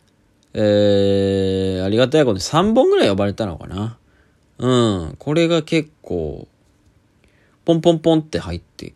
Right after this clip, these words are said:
くれて、まあ、ほとんど小判さんの知り合いのライブなんですけど、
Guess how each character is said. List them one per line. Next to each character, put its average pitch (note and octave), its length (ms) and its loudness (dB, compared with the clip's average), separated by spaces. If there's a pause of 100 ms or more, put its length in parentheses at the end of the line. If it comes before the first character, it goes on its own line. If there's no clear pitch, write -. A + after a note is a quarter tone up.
く - 100 -16
れ C#2+ 100 -10
て、 - 340 -14 (360)
ま A2+ 120 0
あ、 - 20 -6
ほ D#3 140 4
と G#3 180 6
ん C3+ 40 2
ど F2+ 200 -2
小 C3 160 0
判 G#2 180 0
さ - 140 -10
ん D2 60 -8
の C2+ 60 -12
知 - 180 -6
り F#2 120 -2
合 F2+ 60 -2
い F2 60 -6
の F2 80 -8
ラ E2+ 160 -6
イ - 20 -8
ブ E2 80 -8
な E2 120 -8
ん C#2+ 40 -12
で - 60 -18
す - 80 -20
け - 120 -20
ど、 - 140 -16